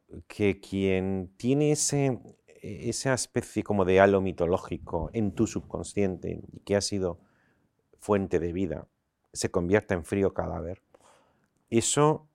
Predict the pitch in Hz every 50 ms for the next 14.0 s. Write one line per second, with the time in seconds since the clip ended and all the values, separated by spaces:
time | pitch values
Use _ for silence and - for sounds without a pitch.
0 | _ - 98 98 95 95 90 87 85 85 76 - 95 - 120 123 113 98 87 80
1 | 80 - 76 76 85 87 87 - 107 - _ _ _ _ _ _ _ _ _ _
2 | _ _ _ _ _ _ _ _ - - _ _ _ _ _ - 90 82 104 -
3 | 120 113 101 92 90 85 - 73 71 85 87 87 - 110 104 104 90 82 78 76
4 | 73 71 - _ - 82 85 80 78 76 73 - - 76 71 73 76 76 76 76
5 | - _ _ _ _ _ _ _ - - - - - _ - 131 131 135 147 127
6 | - - - _ _ _ _ _ _ - 117 113 98 - - - - - 110 101
7 | 98 98 95 98 95 107 127 123 - 127 - - 139 139 120 - 120 110 - -
8 | 92 104 117 117 113 107 101 92 95 90 - - 92 92 87 85 82 78 67 -
9 | - - - 90 90 - - 98 95 92 90 82 69 - - - - 107 95 87
10 | 90 95 95 95 90 95 95 90 87 92 87 - - - 87 85 85 - 87 85
11 | 82 76 - - 80 80 85 85 - - 87 85 82 80 80 - _ _ _ _
12 | _ 85 95 95 90 82 - _ _ - 85 82 85 82 - 87 82 - - 78
13 | - 73 71 71 76 73 - - 95 87 80 - - 98 90 80 87 85 78 76